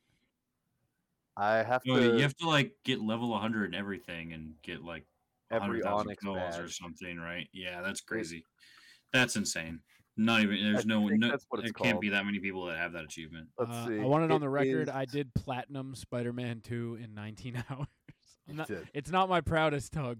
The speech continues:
Speaker 3: <laughs> but it did happen.
Speaker 1: So... This
Speaker 2: Hell yeah.
Speaker 1: Seriously
Speaker 2: Oh,
Speaker 1: three point oh.
Speaker 2: platinums. Ah, platinum would have been a good hell yeah.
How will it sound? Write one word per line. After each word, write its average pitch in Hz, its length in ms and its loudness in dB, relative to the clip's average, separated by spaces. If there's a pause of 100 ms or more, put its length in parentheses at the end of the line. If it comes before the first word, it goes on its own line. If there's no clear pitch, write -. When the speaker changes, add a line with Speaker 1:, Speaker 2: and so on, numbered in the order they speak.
Speaker 3:
<laughs> - 100 -4
but 247 140 6 (300)
it 247 160 -2 (120)
did 196 200 2
happen. 175 300 -2
Speaker 1:
So... 127 260 0 (1080)
This 139 200 2
Speaker 2:
Hell 185 280 6
yeah. 143 280 8
Speaker 1:
Seriously 165 280 0
Speaker 2:
Oh, 196 240 8
Speaker 1:
three - 120 -6
point 214 320 8
oh. 165 100 6
Speaker 2:
platinums. 123 300 2
Ah, 135 400 6 (120)
platinum 139 440 4
would 101 100 -2
have 92 60 -10
been 95 100 -8
a 92 60 -10
good 85 180 -10
hell 87 220 -12
yeah. 85 200 -12